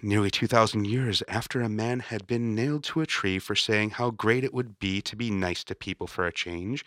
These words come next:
a girl sitting on her own in a small cafe in Rickmansworth suddenly realized what, what it was that had been going wrong all this time. And then she knew how the world could be made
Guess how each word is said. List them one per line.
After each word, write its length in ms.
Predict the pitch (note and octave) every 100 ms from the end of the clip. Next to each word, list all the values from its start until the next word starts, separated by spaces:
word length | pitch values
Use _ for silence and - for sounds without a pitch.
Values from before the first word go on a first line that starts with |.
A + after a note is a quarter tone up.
| - - - -
a 100 | B2
girl 280 | A2+ D#3+ E3+
sitting 380 | - D3 C#3 C#3+
on 140 | C#3 C3+
her 180 | B2+
own 320 | G#2+ G2+ G#2 G#2+
in 160 | G#2
a 60 | F2+
small 340 | - B2 B2+
cafe 680 | - A#2 G#2+ - F#2 F2+ F2+ - - - -
in 320 | G#2 G2 G2
Rickmansworth 800 | D3 - G2 F#2 F2+ E2+ G#2 - - - -
suddenly 580 | - G3+ F3 C3+ F#2+ F2+
realized 680 | F#2+ F2 F2 F2 F2+ A#2+ - - - _
what, 280 | A2+ B2+ D3 _ _ _ -
what 180 | B2
it 120 | G3 A2+
was 340 | F#2+ F#2+ G#2
that 140 | A#2 -
had 220 | G2+ G2+
been 180 | G#2 F#2+
going 340 | G2+ C3 G#2+
wrong 360 | F#2+ F2+ F#2 G2
all 220 | F#2 F2
this 220 | F#2+ -
time. 460 | - A#2+ E2 - - _ _ _ _ _ _ _ _ _ _
And 140 | F#2+ G2
then 140 | A2+
she 180 | - C#3+
knew 460 | A2+ G#2 C#3 D#3+ -
how 160 | - G#2
the 120 | G2+
world 320 | F#2+ G2+ A#2+ B2+
could 140 | -
be 120 | C#3+
made 420 | G2+ F#2 F#2 A2